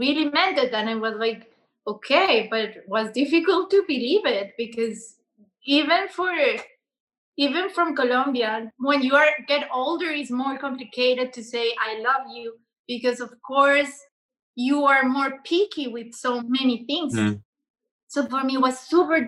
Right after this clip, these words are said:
Speaker 1: difficult to believe that even that I have good relationships and everything in my past, I was like, "Mm, no, this guy is, like, he don't understand the meaning." <laughs>
Speaker 2: He made an impact.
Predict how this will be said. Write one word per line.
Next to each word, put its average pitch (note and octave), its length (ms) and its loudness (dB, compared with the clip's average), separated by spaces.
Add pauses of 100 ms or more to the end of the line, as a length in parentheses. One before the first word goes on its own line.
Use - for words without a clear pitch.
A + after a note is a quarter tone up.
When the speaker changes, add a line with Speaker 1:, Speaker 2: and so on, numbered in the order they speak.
(100)
Speaker 1:
difficult C4 440 -2
to B3+ 180 -6
believe B3+ 320 0 (100)
that A#3 200 4 (600)
even D4+ 280 4
that D4 140 4
I C4 200 -2
have G#3+ 240 -10
good F4 220 -6
relationships B3+ 1120 -6
and A3+ 220 -6
everything A#3 540 -2
in B3 100 0
my A#3+ 140 -2 (100)
past, A3+ 400 6 (420)
I B3+ 160 6
was B3+ 180 4 (100)
like, B3 160 -4 (360)
"Mm, G#3 640 -6
no, G3 260 -8
this G3+ 220 -6
guy A3 280 0 (260)
is, - 320 -10
like, A3+ 200 4 (180)
he A#3 260 2
don't A3+ 160 6
understand G#3 420 -4
the G3 60 -6
meaning." F#3+ 240 -10
<laughs> - 60 6 (1120)
Speaker 2:
He D3 80 0
made B2+ 180 4
an G#2 140 4
impact. F#2 420 -6